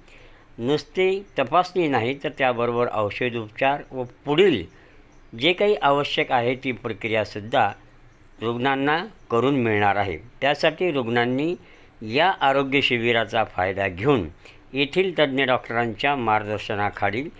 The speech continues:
पुढील उपचार त्यांना उदगीर येथील या आयुर्वेदिक कॉलेजमधून करून मिळणार आहेत.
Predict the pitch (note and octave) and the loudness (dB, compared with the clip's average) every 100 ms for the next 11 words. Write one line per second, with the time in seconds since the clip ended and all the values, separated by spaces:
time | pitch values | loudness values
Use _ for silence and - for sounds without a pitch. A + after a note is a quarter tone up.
0 | - - - - D#3 G3 G3 C#3+ - C#3+ | -20 -20 -10 0 4 6 4 2 0 2
1 | D#3+ F#3 - - C#3 C3 D3 F#3 - - | 2 -2 -16 -4 0 2 0 -2 -8 -20
2 | - A#2 B2+ C3+ F3 F#3+ E3+ C3+ D#3 E3 | -20 -8 -6 0 2 4 2 0 -2 2
3 | D#3 D#3 B2 B2+ B2 A#2 C3+ - A2+ A2 | 4 4 4 2 2 -2 -4 0 0 0
4 | G#2+ G#2+ A#2+ C#3 G#2+ G2+ G2+ G2 G2 G2 | -4 -6 -6 -6 -6 -4 -4 -4 -2 -2
5 | F#2+ G2 C3+ | -2 -2 -4